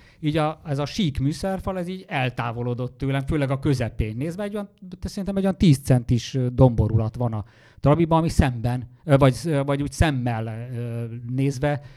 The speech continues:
ö, nem látszik. Tehát ha lett volna eszem, akkor oda teszek egy közönséges deszkát, egy tetőlécet vagy valamit, az ugye mindjárt kimutatta volna ezt a kanyart. De hát itt látszik, hogy milyen a szemmértékem. Én meg voltam győződve, hogy a Trabantnak tök egyenes a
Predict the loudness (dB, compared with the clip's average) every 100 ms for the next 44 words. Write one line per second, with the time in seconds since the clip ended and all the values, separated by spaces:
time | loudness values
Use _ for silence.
0 | -2 0 2 0 0 -2 -6 -8 -4 -2
1 | 0 -2 -2 -2 -2 0 -2 -2 -2 -2
2 | -4 -6 -6 -8 -6 -4 -4 -8 -8 -8
3 | -6 -8 -8 -10 -10 -10 -8 -6 -8 -8
4 | -8 -10 -12 -8 -4 -4 -6 -10 _ -6
5 | -4 -4 -4 -2 -2 0 -2 -2 -2 -2
6 | -2 -4 -4 -2 0 2 2 0 -8 -20
7 | -20 -16 -2 0 0 0 -2 -4 -6 -2
8 | -2 -2 0 0 2 2 2 0 0 0
9 | 2 0 0 0 0 2 2 2 -2 -2
10 | -2 -6 -6 -8 -10 -6 -6 -4 -8 -8
11 | -10 -10 -12